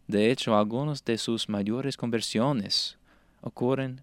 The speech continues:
cuando está cansado. Segundo, dormir no siempre es algo mal, malo. A veces en las Escrituras el durmiente es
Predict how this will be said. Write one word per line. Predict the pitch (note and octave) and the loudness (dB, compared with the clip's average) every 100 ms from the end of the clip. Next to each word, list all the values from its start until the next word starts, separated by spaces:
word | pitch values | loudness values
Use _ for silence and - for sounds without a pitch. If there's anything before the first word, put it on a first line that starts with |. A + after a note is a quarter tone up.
| - | 0
cuando | G#2+ A2+ A#2+ - | 2 2 0 -4
está | B2+ - G#2 G#2 - | -4 -2 0 -2 -2
cansado. | G2+ E2+ - G#2 F#2+ - - _ _ - | -6 -2 2 2 2 -6 -20 _ _ -4
Segundo, | - A2 G3+ F3 G2 B2 - _ _ - | 0 6 6 6 2 -6 -18 _ _ -10
dormir | C#3+ A2+ A#2+ F3+ F3+ - | 0 2 4 6 4 4
no | C3+ G3+ | 4 4
siempre | - E3 F3+ F3 B2+ A2+ - A2 | 4 2 2 2 2 2 0 -2
es | A2 - | -2 0
algo | G#2+ A2 | 0 0
mal, | G2+ G#2 G#2+ - - - - | 0 0 0 -2 -10 -16 -4
malo. | A2+ A2 F#2 G2 _ _ _ _ _ - | 0 0 -4 -10 _ _ _ _ _ -8
A | A2 | 0
veces | A2 C3 A#2+ | 2 2 2
en | B2 A2+ | 0 0
las | G#2+ | 0
Escrituras | G#2 - G2 C#3 D#3+ A#2 A2+ | -2 -6 -2 2 4 4 2
el | G#2+ G#2 | -2 0
durmiente | G#2 G#2 G2+ A2+ C#3+ C#3+ G#2 G2 | 0 2 0 0 -2 -4 -4 -2
es | G#2 - | -2 -4